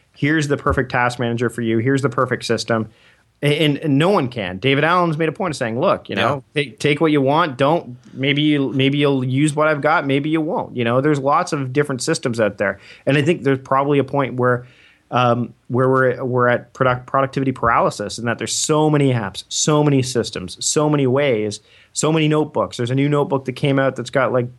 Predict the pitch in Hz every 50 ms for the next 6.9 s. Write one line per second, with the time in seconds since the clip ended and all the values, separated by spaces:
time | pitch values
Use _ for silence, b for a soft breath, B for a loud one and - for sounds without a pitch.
0 | - 120 120 110 123 117 117 104 - - 117 117 104 - - 107 98 98 - 107
1 | 104 101 98 104 107 104 101 95 101 98 - - - - 120 120 113 - 107 98
2 | 98 95 92 - - 117 110 110 98 - 107 107 101 101 101 - - 110 104 B
3 | B B B B B _ 139 139 139 - - - _ _ _ _ _ _ - 165
4 | - - 151 135 127 - - 156 156 175 180 147 143 135 123 131 143 143 131 127
5 | 123 123 127 - 131 120 110 131 127 123 123 - 123 117 117 110 - 135 123 120
6 | 131 123 117 110 107 - - - - - - 196 220 135 104 - - B